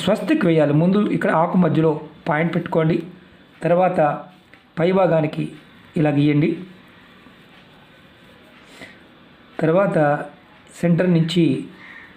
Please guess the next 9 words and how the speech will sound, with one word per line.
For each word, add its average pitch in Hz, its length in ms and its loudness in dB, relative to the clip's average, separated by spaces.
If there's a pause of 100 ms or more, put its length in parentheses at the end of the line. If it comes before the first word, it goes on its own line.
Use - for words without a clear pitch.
(720)
ఇలా 151 180 2
గీయండి. 147 340 2 (2250)
మూడవది 185 480 2 (320)
మీరు 151 200 2
బాగా 160 200 2
గుర్తుంచుకోండి. 165 560 0 (2000)
చూడండి, 180 320 2 (200)
ఏ, - 20 2 (360)
ఏ 185 40 2